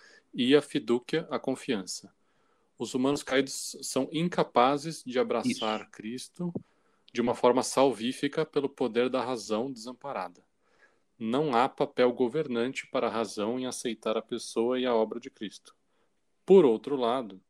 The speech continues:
Speaker 1: quando alguém apresenta a verdade do Evangelho, o destinatário deve ter uma compreensão racional dos fatos e o que esses fatos significam.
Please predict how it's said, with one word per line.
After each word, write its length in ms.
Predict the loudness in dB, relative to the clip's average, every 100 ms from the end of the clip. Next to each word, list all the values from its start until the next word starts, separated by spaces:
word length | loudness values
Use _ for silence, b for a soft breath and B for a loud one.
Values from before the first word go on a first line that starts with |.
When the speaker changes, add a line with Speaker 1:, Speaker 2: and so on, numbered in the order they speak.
| _ _ _ _ _ _ -20 -10
Speaker 1:
quando 240 | -4 0
alguém 240 | 0 0 -8
apresenta 640 | -4 -4 -2 -4 -4 -6
a 20 |
verdade 480 | -4 -6 -4 -4 -6
do 60 |
Evangelho, 680 | -8 -6 -8 -4 -2 -2 -6 -8
o 100 | -6
destinatário 1000 | -6 -6 -4 -2 -2 0 0 2 0 -4 b b b b 0
deve 260 | 2 2
ter 200 | 0 0
uma 160 | 0 0
compreensão 680 | 0 -2 0 0 -2 -2 -6
racional 580 | -6 -6 -4 0 2 0
dos 180 | -2 -4
fatos 720 | 0 2 0 -10 -18 -20 _ b b b b b _
e 100 | -2
o 80 | -2
que 280 | -4 -4 -2
esses 280 | -2 -4 -8
fatos 500 | 2 4 4 0 -12
significam. 800 | -8 -6 -6 -6 -8 -8 -16